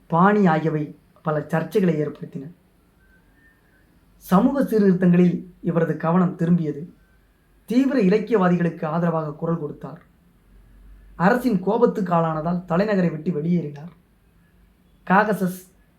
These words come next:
கிரீமியா ஆகிய இடங்களுக்கு சென்றார். ஆயிரத்தி எண்ணூத்தி இருபத்தி மூணில் பல காதல் காவியங்களை படைத்தார்.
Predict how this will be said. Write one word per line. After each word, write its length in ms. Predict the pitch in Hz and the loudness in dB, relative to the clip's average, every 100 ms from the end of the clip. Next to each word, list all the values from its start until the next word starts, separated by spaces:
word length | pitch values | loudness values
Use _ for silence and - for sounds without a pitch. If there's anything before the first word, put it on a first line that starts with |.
| _ | _
கிரீமியா 360 | 214 247 240 220 | 0 2 4 2
ஆகிய 300 | 185 175 165 | 2 2 2
இடங்களுக்கு 360 | 170 170 170 | 0 -2 -4
சென்றார். 500 | - 147 143 170 - _ _ _ _ _ _ _ _ _ _ | -10 -12 -12 -14 -18 _ _ _ _ _ _ _ _ _ _
ஆயிரத்தி 360 | 185 247 262 220 | 2 4 4 2
எண்ணூத்தி 220 | 196 180 175 | 2 2 2
இருபத்தி 260 | 208 180 185 | 2 2 0
மூணில் 320 | 160 156 151 - _ _ - | 0 -4 -10 -16 _ _ -4
பல 220 | 170 160 - | -2 -2 -2
காதல் 320 | 185 214 202 | -2 0 0
காவியங்களை 400 | 175 160 156 151 156 | -2 -4 -4 -6 -6
படைத்தார். 380 | - 147 175 | -10 -14 -18